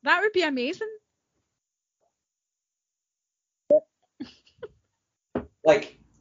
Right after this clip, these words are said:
Speaker 2: are the vapours visible vapours?
Speaker 1: No.
Speaker 2: Oh.
Speaker 1: I know
Speaker 2: I mean,
Speaker 1: you're
Speaker 2: that makes
Speaker 1: imagining,
Speaker 2: more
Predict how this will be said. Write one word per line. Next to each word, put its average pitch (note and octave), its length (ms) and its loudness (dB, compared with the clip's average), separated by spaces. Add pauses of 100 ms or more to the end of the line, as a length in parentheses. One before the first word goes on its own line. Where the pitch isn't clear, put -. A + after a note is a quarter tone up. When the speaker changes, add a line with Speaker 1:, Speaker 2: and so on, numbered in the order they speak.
(460)
Speaker 2:
are C#3 100 8
the C3 120 4
vapours D3 460 2
visible G3 520 4
vapours? A#3+ 720 0 (840)
Speaker 1:
No. B3+ 380 -4 (540)
Speaker 2:
Oh. G#2 340 0 (1040)
Speaker 1:
I B3+ 60 8
know B3 80 8
Speaker 2:
I - 20 4
mean, A#3 100 8
Speaker 1:
you're D#3 100 8
Speaker 2:
that D#3+ 140 10
makes E4 200 6
Speaker 1:
imagining, C3+ 140 4
Speaker 2:
more - 0 -